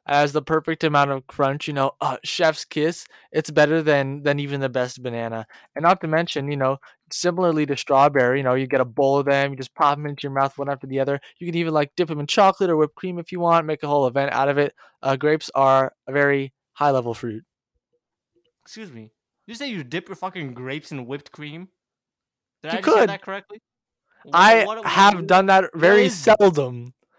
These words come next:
Speaker 1: but it is definitely
Speaker 2: What
Speaker 1: a valid,
Speaker 2: is
Speaker 1: a
Speaker 2: this?
Speaker 1: valid option.
Speaker 2: Uh, well, maybe it's a valid option in terms of it's possible. I don't know if it's a valid
Speaker 1: <laughs>
Speaker 2: option for it's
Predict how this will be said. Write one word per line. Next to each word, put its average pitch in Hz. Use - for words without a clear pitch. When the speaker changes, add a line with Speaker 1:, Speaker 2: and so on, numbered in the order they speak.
Speaker 1:
but 170
it 175
is 170
definitely 180
Speaker 2:
What 170
Speaker 1:
a -
valid, 151
Speaker 2:
is 160
Speaker 1:
a -
Speaker 2:
this? 139
Speaker 1:
valid 156
option. 123
Speaker 2:
Uh, -
well, 185
maybe 185
it's 180
a 170
valid 170
option 175
in 147
terms 147
of 139
it's 143
possible. 127
I 170
don't 202
know 196
if 180
it's 180
a 170
valid 165
Speaker 1:
<laughs> 170
Speaker 2:
option 156
for 160
it's 156